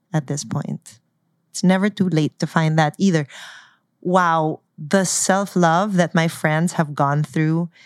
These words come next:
in these big changes in their lives. I mentioned them earlier, right? The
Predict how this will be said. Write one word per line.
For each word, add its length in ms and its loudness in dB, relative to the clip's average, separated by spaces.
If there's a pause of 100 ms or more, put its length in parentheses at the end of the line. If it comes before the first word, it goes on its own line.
(280)
in 240 4
these 260 2
big 400 -2
changes 480 2
in 120 4
their 160 2
lives. 560 -2
I 80 2
mentioned 380 2
them 120 -4
earlier, 400 -4
right? 220 -8 (120)
The 200 -12